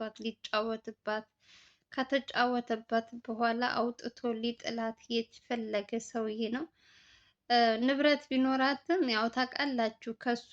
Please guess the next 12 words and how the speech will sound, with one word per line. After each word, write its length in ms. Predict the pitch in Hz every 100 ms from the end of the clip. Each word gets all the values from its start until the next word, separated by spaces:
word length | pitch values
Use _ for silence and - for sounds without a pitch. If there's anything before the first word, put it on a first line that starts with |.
| 262
ምንም 340 | 247 240 269 392 302
ነገር 340 | 226 214 226
እንትን 320 | 220 226 311 294
አይልም። 360 | 208 208 208 220
ንብረት 500 | 240 240 262 262 - - - - 226
ለሱ 360 | 233 240 - - 320 - _ _ _ _ _
እ፣ 140 | - 214 214 208 208 202 _ _ _ _ _ _ _ _ -
ቢሰጠው፣ 680 | 240 - - 262 254 - 294
ቢሰጠው፣ 680 | 247 233 - 269 262 - 285
ቢሰጠው 600 | 254 247 - 269 269 302 285
በቃኝ 600 | 233 240 - - 277 269 240
የማይል 720 | 226 233 247 240 247 262 349